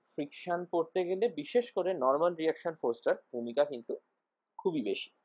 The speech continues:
কেন সে প্রসঙ্গে আমি আগে আস-, আসছি, তার আগে একটু একটা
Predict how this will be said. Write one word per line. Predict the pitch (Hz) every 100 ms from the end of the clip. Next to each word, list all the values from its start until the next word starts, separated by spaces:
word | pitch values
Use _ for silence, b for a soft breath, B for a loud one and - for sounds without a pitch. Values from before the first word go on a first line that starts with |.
| _ _ _
কেন | 156 156 175 - _
সে | - 156
প্রসঙ্গে | 147 156 151
আমি | 147 143
আগে | 127 123
আস-, | 113 - _
আসছি, | 127 123 - - - _ -
তার | 139 139
আগে | 139 143 139 - -
একটু | 151 -
একটা | 160 - 143